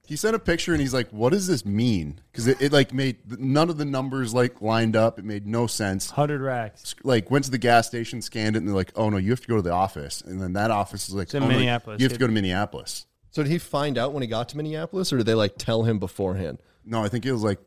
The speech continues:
Speaker 1: when he went to the gas stations, like,
Speaker 2: They
Speaker 1: "This is a,
Speaker 2: told
Speaker 1: this is a
Speaker 2: him.
Speaker 1: big winner."
Speaker 3: <laughs> Just how funny would that be? You get to Minneapolis, like, "Sick,
Speaker 2: Dude,
Speaker 3: dude,
Speaker 2: I'd
Speaker 3: ten
Speaker 2: be
Speaker 3: bucks."
Speaker 2: tweaking holding that little ticket.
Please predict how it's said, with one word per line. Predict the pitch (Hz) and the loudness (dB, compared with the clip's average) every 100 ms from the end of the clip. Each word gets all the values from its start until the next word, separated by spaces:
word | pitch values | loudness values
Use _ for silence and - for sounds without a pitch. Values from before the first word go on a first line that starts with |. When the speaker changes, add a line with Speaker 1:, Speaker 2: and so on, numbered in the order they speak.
| 95 | -6
Speaker 1:
when | 107 | 0
he | 104 | 0
went | 101 | 0
to | - | -2
the | 92 | -2
gas | 92 92 92 | 2 2 0
stations, | 90 85 90 80 82 | -4 -6 -6 -8 -8
like, | 78 | -2
Speaker 2:
They | 131 135 | 0 2
Speaker 1:
"This | |
is | 127 | 2
a, | |
Speaker 2:
told | 123 120 | 2 2
Speaker 1:
this | 117 | 0
is | 113 | -4
a | |
Speaker 2:
him. | - | -4
Speaker 1:
big | 92 - | -4 -4
winner." | 95 - | -4 -2
Speaker 3:
<laughs> | |
Just | 151 135 | -2 2
how | 156 | 0
funny | - 127 | 0 -2
would | 143 120 | -2 -2
that | 107 | -6
be? | 110 | -6
You | 110 | -6
get | 123 | -2
to | 120 | 0
Minneapolis, | 113 104 101 113 107 | 2 2 -2 -4 -10
like, | 104 - | -12 -8
"Sick, | 160 - 208 143 | -4 2 2 2
Speaker 2:
Dude, | 147 | 0
Speaker 3:
dude, | - | 0
Speaker 2:
I'd | 113 165 | 2 2
Speaker 3:
ten | 175 | 4
Speaker 2:
be | 175 | 4
Speaker 3:
bucks." | 175 165 | 4 6
Speaker 2:
tweaking | 151 160 135 | 4 2 0
holding | 120 123 123 123 | 0 0 0 0
that | 117 | -2
little | 120 113 | -2 -4
ticket. | - - 113 113 - | -8 -8 -8 -6 -10